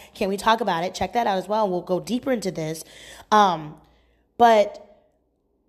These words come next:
I don't wanna speak for her, but I know her heart, and I know my heart, and I, and I know that there, there is a longing that we, we want everyone to know that this relationship goes deeper and deeper. It's more than just a sweatshirt.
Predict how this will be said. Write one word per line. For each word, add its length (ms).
I 80
don't 80
wanna 100
speak 280
for 80
her, 120
but 400
I 140
know 180
her 140
heart, 420
and 80
I 60
know 140
my 180
heart, 320
and 100
I, 80
and 140
I 100
know 240
that 180
there, 380
there 100
is 260
a 60
longing 400
that 220
we, 340
we 120
want 420
everyone 840
to 240
know 520
that 540
this 240
relationship 840
goes 460
deeper 480
and 320
deeper. 420
It's 240
more 380
than 220
just 180
a 60
sweatshirt. 720